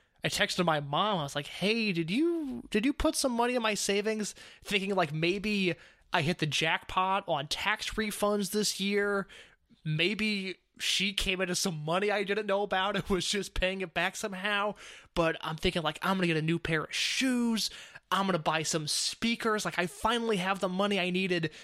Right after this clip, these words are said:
to make some of these, uh, not essential purchases. She texted me back. She's like, "Yeah, I didn't mean to do that. I'm sorry. Let me take that out right now."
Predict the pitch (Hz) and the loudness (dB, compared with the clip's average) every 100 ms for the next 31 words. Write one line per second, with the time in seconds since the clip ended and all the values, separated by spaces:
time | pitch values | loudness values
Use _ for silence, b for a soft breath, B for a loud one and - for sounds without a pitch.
0 | B - 190 202 190 208 196 175 175 165 | B -2 0 0 0 0 0 -2 -2 -2
1 | 143 147 _ 147 139 117 131 _ 208 196 | -4 -6 _ -8 -6 -6 -8 _ 0 2
2 | 190 214 220 - 202 175 - 196 185 165 | 4 2 0 0 0 0 0 0 0 0
3 | - 185 185 165 160 143 139 131 - b | 2 2 0 0 0 0 -2 -4 -6 b
4 | b b b b b _ 151 156 175 170 | b b b b b _ -2 0 0 0
5 | 165 160 165 151 170 165 160 175 170 151 | 0 0 0 -2 0 0 2 0 -2 -4
6 | 139 143 143 139 143 - 147 143 143 151 | -2 -2 0 0 0 0 0 0 -2 -4
7 | 151 - 143 151 147 156 156 151 147 139 | -2 -2 -2 0 0 0 -2 -2 -2 -2
8 | 139 | -2